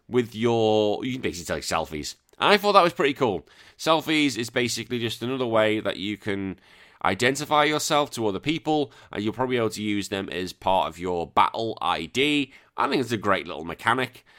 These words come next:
Um, the amount of customizational ideas you can have for your hair, great. The more the merrier, really, because I think when I was playing the, the Let's Go series, there was bare, there was none.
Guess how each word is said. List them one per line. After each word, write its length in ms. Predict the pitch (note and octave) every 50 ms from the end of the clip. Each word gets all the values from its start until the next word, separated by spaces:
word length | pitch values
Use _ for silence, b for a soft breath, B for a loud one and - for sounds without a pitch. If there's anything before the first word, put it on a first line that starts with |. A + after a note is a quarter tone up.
| b b b b
Um, 420 | - F2+ F#2+ F#2 F#2 F#2+ F#2 G2 G2
the 80 | G#2
amount 280 | G#2+ A#2 A#2+ A#2 G#2+ F#2+
of 80 | G#2+ -
customizational 1300 | - A2+ A2+ A#2 A2+ G#2+ G#2+ G#2 G#2 G#2 G2+ F#2+ G#2 G2+ G2 - - G2+ G2 G2+ G2 G2 F#2+ F#2 - _ -
ideas 580 | - F2 F#2 F#2+ F#2 F#2+ G#2 G#2 G#2+ A2+ A2 A2+
you 100 | A#2 A#2
can 100 | A2+ G2
have 320 | F#2+ G#2 G#2 G#2+ G#2+ G2+
for 180 | - - F#2 F2+
your 540 | F2 E2+ F2+ F2+ F2 E2+ E2+ E2 D#2+ C#2+ -
hair, 380 | - A#2+ C3 C#3 C#3+ D3 C#3+ - b b b b _
great. 460 | - C3+ D3 D3+ D3 D3 D3 - - b b b b -
The 100 | C3 C#3+
more 200 | E3 F#3 F#3+ F3+
the 60 | D3+
merrier, 340 | A2+ E2+ E2+ F2 F#2 G2 G2
really, 300 | G2+ G2+ G2+ G2 F#2+ F2+
because 400 | D#2 F2 - - F#2+ E2+ - - B B B B B B B
I 80 | - G2+
think 180 | A2 B2 A2
when 140 | F#2+ G#2+ G#2
I 40 | G2+
was 140 | G2 F#2+ -
playing 380 | - - F2+ F2 E2+ E2 E2
the, 200 | D#2+ D#2+ D2 D#2 D2+ - _ -
the 120 | E2+ D#2+
Let's 320 | D2+ E2+ F2 E2 A#1 - -
Go 200 | - E2+ E2 E2
series, 420 | - - G2 F#2 F#2 F2+ E2+ D#2+
there 80 | E2+ E2
was 100 | E2 D#2+
bare, 320 | D#2+ E2 F2 D#2+ D#2 D#2
there 160 | E2 D#2+ F#2
was 100 | F2+ F2
none. 420 | G2+ G2 F#2+ F2 D2 B1+ C2 C2